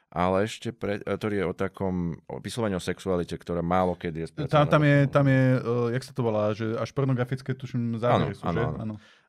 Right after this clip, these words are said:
Speaker 1: A, e, predtým je vlastne natočil Hedwig and the Angry Inch, čo je, že on tam hrá aj hlavnú postavu frontmana a kapely Hedwiga, ktorý je teda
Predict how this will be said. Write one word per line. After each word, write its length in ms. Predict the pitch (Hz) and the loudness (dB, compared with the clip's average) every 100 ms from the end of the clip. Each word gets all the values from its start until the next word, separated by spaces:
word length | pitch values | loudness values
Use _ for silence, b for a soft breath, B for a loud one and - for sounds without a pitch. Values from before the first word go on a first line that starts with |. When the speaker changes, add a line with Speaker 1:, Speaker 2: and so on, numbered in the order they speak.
| - | 0
Speaker 1:
A, 140 | 90 87 85 85 | 4 4 4 4
e, 180 | 82 - 85 82 80 | 2 0 -2 0 -2
predtým 560 | - 107 - - 120 104 | -2 -4 -4 -6 -4 -2
je 100 | 95 | 0
vlastne 600 | 90 92 - - 92 90 87 | 0 -2 -4 -10 -6 -4 -2
natočil 880 | 87 90 95 - 87 82 82 80 - _ _ _ _ | -4 -4 -8 -10 -8 -4 -4 -4 -8 _ _ _ _
Hedwig 640 | - 92 101 104 107 - - | -12 -6 -4 -2 -4 -6 -8
and 240 | 90 87 | -6 -4
the 120 | 80 - | -4 -4
Angry 400 | 92 92 90 85 | -4 -2 -2 -4
Inch, 540 | 85 82 73 65 - - b b | -4 -4 -6 -8 -12 -16 b b
čo 200 | _ 85 | _ -4
je, 320 | 85 80 82 80 80 80 | 0 0 2 2 0 -2
že 260 | 78 82 80 80 80 | -4 -4 -2 0 -2
on 140 | 90 | -4
tam 220 | 87 92 92 | -4 -2 -2
hrá 240 | 90 85 | -2 0
aj 160 | 73 80 | -2 -4
hlavnú 380 | 92 92 98 92 | -4 -2 -2 -4
postavu 500 | 92 87 - 92 87 | -6 -8 -4 -4 -4
frontmana 880 | - 92 92 87 95 90 82 76 | -4 -2 -2 -4 -4 -4 -2 -4
a 80 | 76 | -6
kapely 460 | 78 90 - 98 87 | -4 -6 -4 -4 -4
Hedwiga, 560 | 85 85 92 87 87 | -4 -4 -4 -4 -4
ktorý 340 | 85 - 78 73 | -4 -8 -10 -10
je 160 | 71 | -8
teda 160 | 82 73 | -8 -6